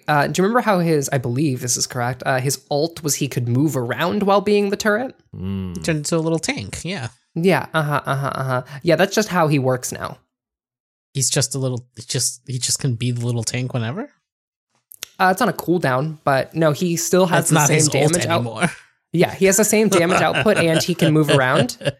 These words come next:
Speaker 1: Uh, and also his walking around form is stronger.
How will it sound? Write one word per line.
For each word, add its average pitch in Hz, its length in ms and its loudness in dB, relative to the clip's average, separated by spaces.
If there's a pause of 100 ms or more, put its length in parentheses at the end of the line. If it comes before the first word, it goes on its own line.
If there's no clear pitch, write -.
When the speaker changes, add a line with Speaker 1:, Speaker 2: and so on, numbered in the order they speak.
(140)
Speaker 1:
Uh, 156 280 0
and 165 200 -2
also 180 320 2
his 160 160 2
walking 151 400 2
around 131 340 0
form 196 260 0
is 214 80 -2
stronger. 247 480 2